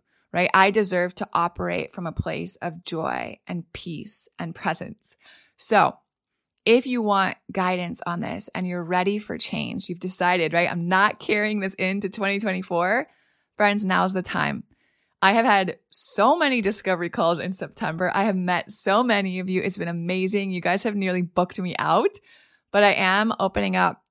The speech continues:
two more spots for one-on-one coaching between now and January.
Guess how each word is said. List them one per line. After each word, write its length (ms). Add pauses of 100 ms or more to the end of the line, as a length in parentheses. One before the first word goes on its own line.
two 280
more 220
spots 680
for 580
one-on-one 440
coaching 440
between 400
now 200
and 160
January. 500